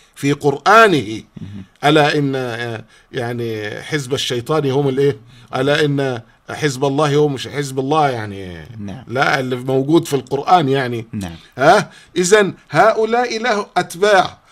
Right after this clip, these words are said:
Speaker 1: وهؤلاء لهم أتباع.
Speaker 2: أتباع، نعم.
Speaker 1: هؤلاء لهم منهج وهؤلاء لهم منهج يخالف هذا المنهج. معنى المخالفة وجود صراع. وجود صراع،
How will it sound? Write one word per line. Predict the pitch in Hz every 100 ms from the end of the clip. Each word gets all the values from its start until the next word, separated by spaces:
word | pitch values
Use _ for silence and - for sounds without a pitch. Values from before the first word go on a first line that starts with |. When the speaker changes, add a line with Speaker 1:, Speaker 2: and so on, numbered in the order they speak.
| _ _
Speaker 1:
وهؤلاء | 151 160 190 196 - 165 165 185 170
لهم | 160 165 160 156 - _
أتباع. | 139 - 131 180
Speaker 2:
أتباع، | 165
نعم. | 85 85 80 82
Speaker 1:
هؤلاء | 165 240 254 247 269 247
لهم | 240 247 233 226
منهج | 269 208 147 110 - _ _
وهؤلاء | 131 147 196 202 185 180 208 208
لهم | 208 208 202
منهج | 240 285 269 208
يخالف | 254 226 302 294 214 165
هذا | 170 156 127
المنهج. | 123 120 92 85 - - - - - 151
معنى | 214 294 285 262 214 196 -
المخالفة | 208 185 180 180 175 185 254 - 294 - - -
وجود | 151 160 165 196 170
صراع. | - 147 156 123 73 - - _ _ _ _ _ _ _ _ _ _
وجود | 113 143 147 214 180
صراع، | 160 143 135 123